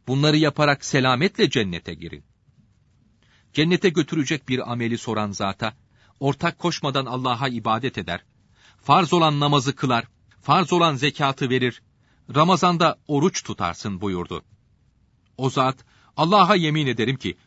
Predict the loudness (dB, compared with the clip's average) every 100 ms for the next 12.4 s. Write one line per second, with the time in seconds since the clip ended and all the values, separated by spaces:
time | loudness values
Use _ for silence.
0 | -8 -2 0 0 0 -2 -4 -6 -4 -4
1 | -2 -4 -4 -6 -12 -12 -12 _ _ _
2 | _ -10 -6 -6 -6 -8 -6 -6 -8 -10
3 | -10 -10 -10 -6 -6 -8 _ _ _ -6
4 | -4 -2 -4 -2 -4 0 -2 -2 -8 -4
5 | -4 -2 -4 -6 -8 -6 -4 -2 -4 -10
6 | -8 -6 -4 -6 -8 -16 -18 _ _ _
7 | _ _ _ _ _ _ _ _ _ _
8 | _ _ _ _ _ -4 0 0 -2 -2
9 | -2 -2 0 0 0 -2 -4 -4 -2 -4
10 | -4 -6 -6 -8 -8 -10 -8 -8 -10 _
11 | _ _ _ _ -4 -2 -2 -2 -4 -6
12 | -6 -4 -4